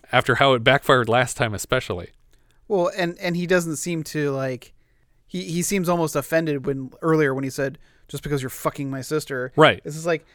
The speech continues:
Speaker 2: do you want guys fucking your sister or
Speaker 1: Yeah.
Speaker 2: no?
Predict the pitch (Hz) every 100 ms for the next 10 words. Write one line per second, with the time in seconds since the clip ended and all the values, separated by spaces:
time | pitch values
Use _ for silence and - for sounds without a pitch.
0 | _ _ 160 165 135 135 240 269 320 359
1 | - 359 381 370 - 359 - 370 339 160
2 | 156 262 165 139 131 139